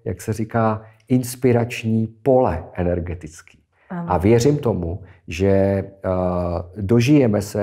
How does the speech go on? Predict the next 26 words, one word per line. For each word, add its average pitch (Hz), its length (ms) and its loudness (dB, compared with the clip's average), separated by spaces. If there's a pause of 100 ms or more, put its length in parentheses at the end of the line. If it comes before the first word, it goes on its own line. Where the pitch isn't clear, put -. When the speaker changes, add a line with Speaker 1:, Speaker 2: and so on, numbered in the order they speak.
Speaker 1:
eh, - 720 -6
my 110 180 4
dva, 101 260 2
co 101 120 -10
tady 98 180 -4
takhle 95 200 -6
sedíme, 147 500 -12 (380)
světa, 113 500 0
který 117 300 -2
bude 107 220 -2
bez 82 220 -2
válek, 80 420 -6 (800)
světa, 120 480 2
kde 127 180 0
budou 123 380 2
lidi 117 420 4
skutečně 120 600 -4
konzumovat 113 720 0
jenom 113 320 2
obnovitelné 120 880 2
zdroje 101 360 -2
a - 60 -4
nebudou 107 300 -2
zabíjet 113 580 0
kvůli 101 280 -6
jídlu. 82 420 -10